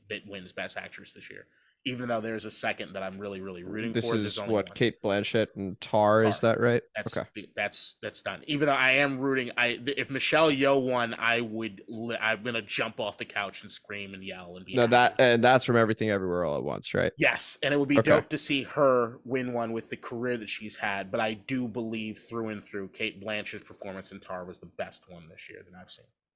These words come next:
Speaker 2: Fascinating. Movie culture to me is incredibly fascinating. It's so, I think it's because, like, I don't know, in sports, it's easy. There's a score. You can sort of tell who's doing well in clutch moments, stuff like that.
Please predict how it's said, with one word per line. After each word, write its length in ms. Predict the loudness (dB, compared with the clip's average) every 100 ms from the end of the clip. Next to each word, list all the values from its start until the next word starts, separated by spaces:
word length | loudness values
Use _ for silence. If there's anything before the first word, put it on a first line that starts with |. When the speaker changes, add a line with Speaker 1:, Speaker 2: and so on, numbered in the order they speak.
| -6
Speaker 2:
Fascinating. 560 | -2 -2 -4 -12 -14 -8
Movie 280 | -4 -2 -2
culture 340 | 0 0 -2
to 140 | -10 -8
me 80 | -8
is 240 | -8 -12 -8
incredibly 480 | -6 -2 0 0 -2
fascinating. 460 | -2 -2 -2 -6 -6 -14 4
It's 180 | 6 6
so, 600 | 6 8 8 8 4 0 _ _ _ _ _ _ _ _
I 80 | 4
think 200 | 6 4
it's 140 | 2
because, 440 | 0 4 6 6 4
like, 380 | 4 2 -2 _ _ _ _ _ _ _ _ _ 0
I 100 | 2
don't 100 | 2
know, 180 | 0 2
in 240 | 4 4
sports, 420 | 2 4 6 6 2
it's 140 | 2
easy. 260 | 2 2 -2
There's 200 | -4 -4
a 40 |
score. 480 | -4 2 2 2 -4 -2
You 160 | 0
can 140 | 2 6
sort 200 | 8 8
of 80 |
tell 320 | 6 6 8 6
who's 240 | 4 4
doing 260 | 0 0 2
well 160 | 0
in 80 | 0
clutch 280 | 0 0 2
moments, 320 | 0 0 -2
stuff 200 | -4 -2
like 140 | -2
that. 180 | 0 0